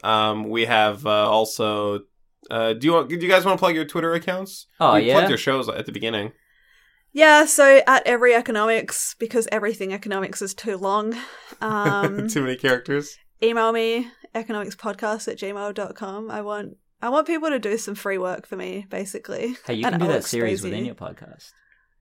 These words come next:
Speaker 3: Yeah, I'm thinking that might work. Um, the whole network at Cave Goblins. We've got too many shows next year to fit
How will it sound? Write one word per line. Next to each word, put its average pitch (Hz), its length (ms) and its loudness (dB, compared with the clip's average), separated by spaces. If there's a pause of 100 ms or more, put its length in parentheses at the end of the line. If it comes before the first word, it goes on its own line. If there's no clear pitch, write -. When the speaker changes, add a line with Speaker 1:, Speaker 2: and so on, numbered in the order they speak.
(200)
Speaker 3:
Yeah, 196 340 0
I'm 214 140 -2
thinking 220 480 -6 (120)
that 196 200 -4
might 180 200 -4
work. 185 480 -8
Um, 233 300 6
the 254 80 4
whole 262 180 4
network 254 400 2
at - 140 -2
Cave 196 260 -6
Goblins. 233 540 -2
We've 226 180 2
got 277 540 6 (560)
too 311 260 2
many 294 220 4
shows 240 720 0 (240)
next 220 340 0
year 208 220 0
to 208 160 -8
fit - 480 -6